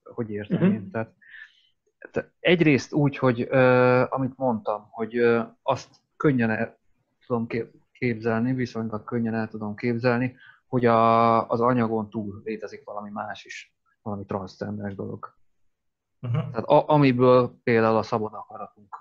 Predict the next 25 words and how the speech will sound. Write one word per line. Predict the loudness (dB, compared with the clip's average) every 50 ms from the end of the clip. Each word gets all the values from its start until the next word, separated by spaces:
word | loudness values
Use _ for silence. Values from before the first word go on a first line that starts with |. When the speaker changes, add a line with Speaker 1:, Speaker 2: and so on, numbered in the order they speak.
| _ _ _
Speaker 1:
fakad. | _ -18 -16 -16 -14 -16 -16 -18 _ _ _ _ _ _ _ _ _
Mert | -6 -4 0 0
azt | 0 0 -2 -8 _ _ -20 _ _ _
ugye | -8 -4 -4 -4 -2
másképp | -2 -4 -4 -4 -6 -8 -12 -16 -16 _
nem | -18 -16 -16
nagyon | -14 -14 -12 -10 -6
lehet | -6 -6 -6 -8 _ -18 _ _ _ _ _ _
elképzelni. | -18 -16 -16 -16 -16 -18 -18 -16 -14 -14 -14 -14 -14 -16 -18 _ _ _ _ _ _ _
Tehát, | -20 -14 -14
hogyha | -12 -6 -2 0 0
a | 0 0 -2 -4 0
törvények, | 0 2 2 2 2 0 0 -2 -4 _ _
ezt | -18 -18 -18 _
biztos | -10 -10 -10 -8 -12 -12 -12
tudjátok, | -14 -16 -16 -14 -16 -16 -18 -20 -20
hogy | -20 -20
a | -8
törvények, | -2 0 0 2 2 2 4 4 4
Speaker 2:
Igen. | 2 2 -2 -4
Speaker 1:
a | -6
fizikai | -10 -14 -8 -2 -2 -2 0
törvények | 2 0 0 2 0 -2 -4
szerint | -6 -8 -10 -10 -10
akkor | -12 -16 -18 _